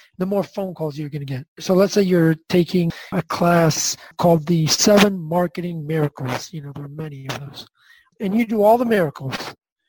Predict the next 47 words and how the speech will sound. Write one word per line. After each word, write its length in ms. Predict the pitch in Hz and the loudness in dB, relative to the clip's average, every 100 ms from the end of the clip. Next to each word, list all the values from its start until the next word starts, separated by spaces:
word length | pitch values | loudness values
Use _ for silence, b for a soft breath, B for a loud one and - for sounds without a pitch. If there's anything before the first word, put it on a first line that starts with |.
| _ _ _ | _ _ _
Well, 180 | 175 160 | -6 -4
suddenly 760 | - 254 285 196 143 143 160 _ _ _ _ | 0 0 0 -4 -8 -10 -14 _ _ _ _
you're 220 | 170 185 | -2 -2
gonna 240 | 175 180 | -2 -6
have 140 | 170 165 | -6 -6
a 60 | |
lot 360 | 170 156 151 165 | -6 -6 -6 -8
of 100 | 170 | -8
people 420 | - - 151 160 | -14 -12 -12 -10
that 140 | 156 151 | -10 -10
you 140 | 147 | -10
need 160 | 143 143 | -10 -12
to 80 | 180 | -12
talk 300 | - 285 - | -8 -8 -8
to. 120 | 143 - _ _ _ _ _ _ _ - | -16 -18 _ _ _ _ _ _ _ -12
And 120 | 185 | -6
we 100 | 180 | 2
all 140 | 214 240 | 2 4
know 160 | 233 | 4
about 260 | 220 208 196 | 4 4 2
the 80 | 175 | -4
sales 360 | - 214 262 | -4 -2 -2
funnel 420 | - 151 147 151 160 | -6 -8 -6 -8 -6
where 240 | 156 151 | -6 -6
not 320 | 160 185 202 - | -4 -4 -4 -4
every 280 | 196 180 165 | -6 -4 -6
phone 340 | - 233 254 | -4 -4 -4
call 260 | - 151 156 | -8 -6 -4
is 140 | 147 | -4
relevant. 480 | 160 247 233 139 - | 0 0 0 -4 -10
And 140 | 175 156 | -10 -2
there's 240 | 160 151 | -2 -2
a 80 | 160 | -4
lot 380 | 147 156 151 170 | -6 -4 -4 -4
of 120 | - - | -6 -12
people 480 | 156 - 151 151 B B B B 160 | -12 -10 -6 -6 B B B B -8
that 120 | 165 | -6
you 200 | 156 175 | -4 -4
need 220 | 165 160 | -4 -4
to 100 | 170 | -6
vet 280 | 143 160 160 | 0 2 4
out, 320 | 262 156 120 _ - _ _ - | 2 0 -6 _ -20 _ _ -8
people 260 | 160 180 | -8 -6
that 160 | 160 156 | -6 -6
are 80 | 151 | -8
simply 480 | - 156 160 170 | -8 -8 -6 -4
not 320 | 160 151 156 | -2 -2 -4